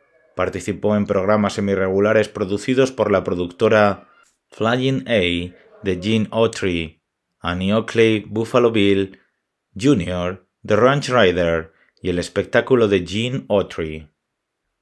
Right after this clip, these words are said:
Varan the Unbelievable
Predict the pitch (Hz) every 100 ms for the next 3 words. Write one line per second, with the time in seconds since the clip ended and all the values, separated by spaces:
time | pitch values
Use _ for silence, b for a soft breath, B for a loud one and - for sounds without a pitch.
0 | _ _ _ _ _ _ _ _ _ _
1 | - 110 131 123 101 95 95 101 98 98
2 | 117 131 110 90 95 104